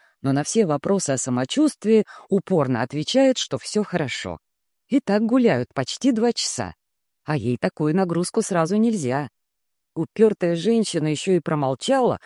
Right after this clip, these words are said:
что натерла пятку. «Нужно было сказать». Марк покачал головой,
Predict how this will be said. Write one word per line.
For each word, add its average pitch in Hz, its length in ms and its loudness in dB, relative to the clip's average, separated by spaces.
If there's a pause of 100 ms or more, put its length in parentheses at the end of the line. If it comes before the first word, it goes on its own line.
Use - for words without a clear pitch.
(140)
что - 220 0
натерла 208 460 4
пятку. - 480 -6 (800)
«Нужно 135 540 -2
было 143 340 2
сказать». 139 840 -4 (540)
Марк 233 260 -2
покачал 147 480 -4
головой, 117 560 -4